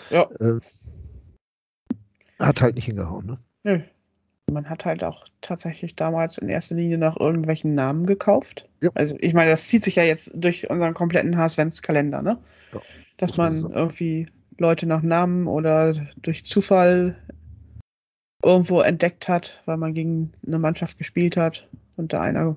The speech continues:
Speaker 1: mal einen guten Tag erwischt hat. Und ja, so ging das halt über dreißig, vierzig Jahre beim H S V. Dann wurde der halt gekauft.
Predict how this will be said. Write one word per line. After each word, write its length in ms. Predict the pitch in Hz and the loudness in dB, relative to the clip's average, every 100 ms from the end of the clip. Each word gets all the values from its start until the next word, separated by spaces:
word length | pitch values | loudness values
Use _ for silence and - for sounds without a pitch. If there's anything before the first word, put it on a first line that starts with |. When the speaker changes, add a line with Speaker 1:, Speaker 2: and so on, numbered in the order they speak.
| - | -4
Speaker 1:
mal 200 | 170 156 | 0 2
einen 160 | 156 156 | 2 0
guten 220 | 143 - | -2 0
Tag 200 | 185 170 | 0 0
erwischt 340 | 160 160 - | 2 2 0
hat. 200 | 165 156 _ _ - _ _ _ _ _ _ _ _ _ _ - | -2 -2 _ _ -20 _ _ _ _ _ _ _ _ _ _ -4
Und 800 | - 160 156 156 156 - - _ _ _ _ | 2 4 2 -2 -6 -12 -20 _ _ _ _
ja, 300 | 185 240 151 _ | 4 4 0 _
so 180 | _ 160 | _ -6
ging 220 | 165 208 | -2 -2
das 180 | 190 - | -2 -2
halt 300 | 185 175 - _ _ _ _ | -2 -2 -4 _ _ _ _
über 220 | 190 180 - | -2 0 -2
dreißig, 440 | - 175 185 180 | 0 0 0 0
vierzig 320 | 185 180 175 | -2 -2 -2
Jahre 260 | 160 170 175 | -2 0 0
beim 200 | 175 175 | 2 2
H 140 | 180 | 0
S 100 | 175 | -2
V. 380 | - 185 180 185 _ _ _ _ _ _ _ _ _ _ _ _ _ _ _ _ _ _ _ _ _ - | 0 2 2 0 _ _ _ _ _ _ _ _ _ _ _ _ _ _ _ _ _ _ _ _ _ 2
Dann 200 | 175 151 | 4 6
wurde 140 | 151 | 4
der 180 | 147 143 | 4 2
halt 160 | 156 - | -2 0
gekauft. 580 | 208 254 285 - - | 4 6 4 2 -18